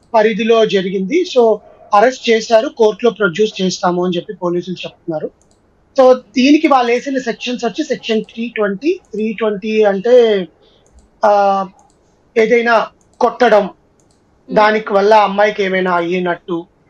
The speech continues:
Speaker 1: బోన్ దెబ్బతిందం కానీ, ఏదైనా బలవంతంగా గుద్దడం. ఇది త్రీ సెవెంటీ సిక్స్ ఎన్ అంటే, త్రీ సెవెంటీ సిక్స్ అంటే రేప్.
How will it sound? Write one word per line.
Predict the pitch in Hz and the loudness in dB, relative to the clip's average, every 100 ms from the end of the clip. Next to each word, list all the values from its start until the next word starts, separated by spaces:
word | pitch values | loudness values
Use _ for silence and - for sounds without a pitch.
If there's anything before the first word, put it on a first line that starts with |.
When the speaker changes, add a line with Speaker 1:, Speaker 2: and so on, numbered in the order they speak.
| _ _ _ _ 190 | _ _ _ _ -6
Speaker 1:
బోన్ | 165 214 220 214 | 0 2 2 0
దెబ్బతిందం | 190 160 185 190 170 170 | -4 -2 -4 -2 -2 -2
కానీ, | 170 175 170 | -2 -4 -2
ఏదైనా | 170 185 185 - _ _ _ 185 | -6 -6 -8 -10 _ _ _ -2
బలవంతంగా | 196 202 196 196 180 | 2 2 2 0 0
గుద్దడం. | 160 165 160 170 165 | -2 -2 -2 -2 -2
ఇది | 156 240 - _ _ _ | -6 -8 -10 _ _ _
త్రీ | - 254 277 | -2 0 2
సెవెంటీ | 262 247 254 262 | 4 4 2 -2
సిక్స్ | 254 247 - | -2 -6 -6
ఎన్ | 180 185 214 214 190 - | -2 0 0 -2 -10 -8
అంటే, | 185 311 | -4 -4
త్రీ | 330 254 | -2 0
సెవెంటీ | 294 277 262 285 | 0 0 0 -4
సిక్స్ | 247 262 | -4 0
అంటే | 240 285 | 2 2
రేప్. | 233 220 | 2 0